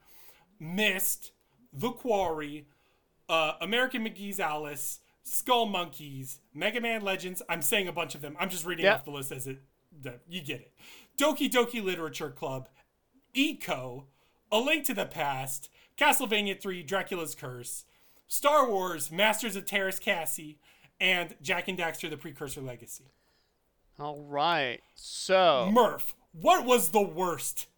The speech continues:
Speaker 1: game we played this year?
Speaker 2: Star Wars Masters of Terras Kasi. Like <laughs>
Speaker 1: No argument here.
Speaker 2: I was the only one of that cast that beat it. <laughs>
Speaker 1: The, hey, man,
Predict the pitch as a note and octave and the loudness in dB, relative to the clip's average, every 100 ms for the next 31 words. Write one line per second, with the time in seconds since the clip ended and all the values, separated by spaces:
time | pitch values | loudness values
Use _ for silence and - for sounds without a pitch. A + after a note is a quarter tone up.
0 | - D3+ E3 C#3+ C#3 C3+ - C#3+ B2+ C3+ | -10 -6 -4 -4 -6 -10 -8 -8 -8 -8
1 | C3 - - _ _ _ _ C3+ B2+ A#2+ | -8 -8 -12 _ _ _ _ -16 -14 -14
2 | G#2+ _ _ _ E3+ F3 _ _ _ _ | -16 _ _ _ -20 -20 _ _ _ _
3 | _ _ _ _ _ - - F3+ G3 G3 | _ _ _ _ _ -6 4 6 6 4
4 | D#3+ F3+ F#3+ - E3+ E3+ - F#3+ F#3+ - | 4 4 6 4 -4 -8 2 4 4 2
5 | F#3+ F#3+ G3 D3+ F2 F2 _ _ _ _ | 2 4 2 -2 -6 -8 _ _ _ _
6 | _ - F#3 F#3 - G#3+ D#3+ F3 A#3 D4+ | _ 2 6 6 4 -4 -4 0 4 4
7 | C4+ A3 A#3 F#3+ A3 A#3 A#3 B3 E3+ - | 4 4 4 0 0 2 2 0 -4 -8
8 | F#3 F3 B2+ - - A#3+ D4+ C4 C4 C4 | -4 -4 -6 -8 12 12 12 8 8 8
9 | B3+ A#3 B3 A3+ A3+ - A3+ A#3+ - F#3+ | 8 6 6 8 6 8 8 8 6 2
10 | - C#4+ C4 F#3 - - - - - - | 4 4 6 6 4 -6 -8 -8 -18 -16
11 | B5+ C6+ C6+ _ _ _ _ _ _ _ | -14 -14 -18 _ _ _ _ _ _ _
12 | - - - - - _ _ _ _ _ | -20 -20 -20 -20 -20 _ _ _ _ _
13 | F#3 B3 B3+ C#4 E4+ A#3 E4 A3 | -2 0 2 6 6 6 4 6